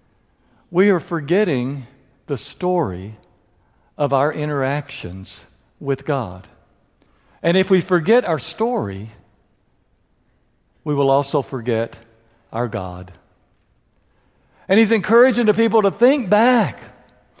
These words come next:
And he's encouraging us to think back. Now, to think back about our story goes all the way back, all the way back to the very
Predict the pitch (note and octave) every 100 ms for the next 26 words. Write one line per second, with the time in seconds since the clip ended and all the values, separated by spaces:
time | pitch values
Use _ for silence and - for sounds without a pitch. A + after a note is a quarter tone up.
0 | - - G#3+ A#3 A#3+ G3 B3 C4 A3+ A3
1 | A3 B3 B3+ - G3 - E3 A#2 B2 G#2+
2 | D#2+ - - _ _ _ - - F#3 F#3
3 | F3 G3+ C4+ D4+ B3 C4+ C4 A3+ A3 G#3+
4 | F#3 E3 - A#3+ B3 G#3 F#3 G#3 G3 -
5 | A#3 B3+ C#4 A3 F#3+ E3 C3+ C3 A2+ E3+
6 | - - - - A#3+ C#4 C4+ B3 A#3 A#3
7 | A3+ G3+ G#3 A3+ A3